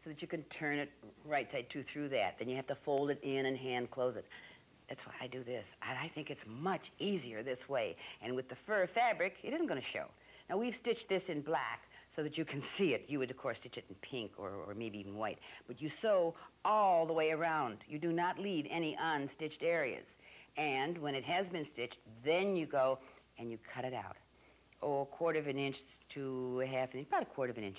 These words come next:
all the way around. And be sure you take your scissors and slash, slash, slash around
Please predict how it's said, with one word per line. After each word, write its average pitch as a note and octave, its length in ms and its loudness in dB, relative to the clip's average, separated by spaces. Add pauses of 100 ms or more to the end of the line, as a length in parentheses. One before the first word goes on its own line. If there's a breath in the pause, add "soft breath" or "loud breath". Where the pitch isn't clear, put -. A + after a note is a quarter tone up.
(100)
all F3+ 160 6
the G3 80 4
way D#3 160 4
around. B2 260 2 (280 loud breath)
And A#2+ 100 -4
be C#3 80 -4 (140)
sure G3+ 100 4
you G#3+ 100 2
take G#3 240 -2
your G3 100 0
scissors F3 340 -2
and C#3+ 100 -2 (140)
slash, D#3 400 4
slash, D#3+ 320 4
slash C#3 260 4 (140)
around C3 640 2